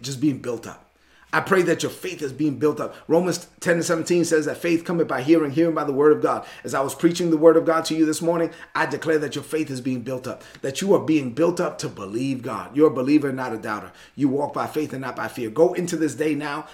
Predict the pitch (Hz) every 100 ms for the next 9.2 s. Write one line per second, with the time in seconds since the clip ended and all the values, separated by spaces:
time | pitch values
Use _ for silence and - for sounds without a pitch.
0 | - 127 127 139 139 135 113 - - 151
1 | 190 165 139 147 180 196 196 - - -
2 | 170 196 190 - - 143 165 135 - 165
3 | 165 165 127 - 190 165 123 117 - 92
4 | - _ _ _ - - 208 202 165 160
5 | 151 160 - 135 185 180 160 160 156 156
6 | 151 - 139 147 180 175 - - - -
7 | - - 165 170 - 151 165 165 175 185
8 | 127 135 147 - 123 139 143 131 113 120
9 | 143 101